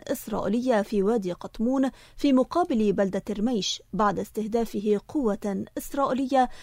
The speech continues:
في محيط موقع المالكية بقذائف المدفعية، وذلك أثناء محاولة قوة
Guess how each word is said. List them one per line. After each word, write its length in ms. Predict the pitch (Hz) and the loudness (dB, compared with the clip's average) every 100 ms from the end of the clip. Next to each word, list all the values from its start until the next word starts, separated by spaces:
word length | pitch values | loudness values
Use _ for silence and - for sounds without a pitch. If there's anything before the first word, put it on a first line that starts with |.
| - - | -16 -2
في 160 | 277 | 2
محيط 420 | 220 190 233 - | 2 2 0 0
موقع 480 | 220 208 226 - 190 | 2 2 0 -2 -2
المالكية 840 | 185 190 214 190 185 277 254 233 208 | 0 2 2 0 -2 -2 0 2 2
بقذائف 920 | 180 208 - 220 196 226 254 226 - | 4 2 2 0 2 2 0 -2 -4
المدفعية، 760 | 196 190 - 214 - 208 170 - - | -2 -2 -4 -12 -10 -8 -8 -6 2
وذلك 460 | 214 202 185 - | 4 4 0 -2
أثناء 580 | 214 254 214 - 214 214 | -2 -2 -4 -2 -2 0
محاولة 720 | 196 214 208 190 202 196 208 208 | -2 -2 0 0 0 0 -2 0
قوة 500 | 233 196 202 196 | 2 2 0 -4